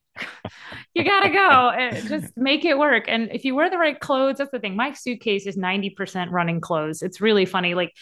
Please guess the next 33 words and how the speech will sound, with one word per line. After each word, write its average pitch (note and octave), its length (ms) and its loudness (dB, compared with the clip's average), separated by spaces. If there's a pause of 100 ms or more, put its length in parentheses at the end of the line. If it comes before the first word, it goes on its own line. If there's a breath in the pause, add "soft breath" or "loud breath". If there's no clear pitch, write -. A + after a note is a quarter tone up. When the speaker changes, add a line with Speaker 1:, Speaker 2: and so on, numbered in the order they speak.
(280 loud breath)
Speaker 2:
for B3+ 120 2
everything, F#3+ 680 -2 (440 soft breath)
the A#3+ 60 4
windbreakers, A#3+ 1040 4
you B3 160 0
know, A3+ 180 0
the A#3+ 80 -2
right B3 260 2
socks, A#3 600 0
the A3+ 100 -8
right A3+ 240 -2
Speaker 1:
<laughs> C4 160 -6
Speaker 2:
hats, G#3 540 -2 (420 loud breath)
you C#4 220 -2
have C4+ 160 0
to C#4 80 -2
have C#4+ 160 4
all D4 140 2
that A#3+ 100 -4
stuff. A3 180 -4
Otherwise, A#3 420 -2
you A3+ 100 -8
really, A#3 500 -6
uh, - 100 -10
you're A3 220 2
always A3+ 180 4
gonna A3 140 0
have G#3+ 80 -2
an G3 80 -6
excuse G#3 360 -8
not G3 180 -4
to E3+ 80 -18
go. F3 500 0